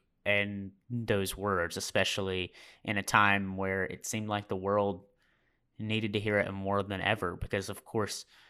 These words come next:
atrocities against black men in the United States is not a new phenomenon, not even close. But being able to, to do this work and to release this work when the story of the murder of George Floyd and, uh,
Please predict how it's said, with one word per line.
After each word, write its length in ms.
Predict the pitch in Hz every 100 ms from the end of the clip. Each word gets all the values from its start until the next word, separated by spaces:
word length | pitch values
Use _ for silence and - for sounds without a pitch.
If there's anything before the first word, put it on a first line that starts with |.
| _ _ -
atrocities 680 | - 117 101 - 104 98
against 240 | 101 90 98
black 260 | 98 92
men 180 | 98 95
in 100 | 92
the 60 | 92
United 280 | 92 92 92
States 320 | - 92 -
is 120 | 98
not 180 | 101 98
a 40 |
new 220 | 92 95
phenomenon, 800 | 98 - 92 98 95 85 92 - - _ _ _ -
not 120 | 95
even 160 | 92 87
close. 600 | - 113 87 - - - _ - - _ -
But 420 | 113 98 92 - - _ _ _ _ _ - _ - 127
being 320 | 120 107 101
able 340 | 104 98 95 95
to, 240 | - 113
to 220 | - -
do 300 | 113 - 117
this 200 | 110 101
work 220 | 101 92
and 100 | -
to 60 | 95
release 340 | 92 95 104
this 200 | - 98
work 300 | 95 90 -
when 420 | 101 92 92 90 - - - -
the 200 | 107 101
story 520 | - 107 98 101 98
of 120 | 95
the 60 | 98
murder 320 | 95 95 92
of 100 | 92
George 280 | - 98 -
Floyd 540 | - 98 95 92 90 -
and, 380 | 95 92 92 -
uh, 280 | 98 -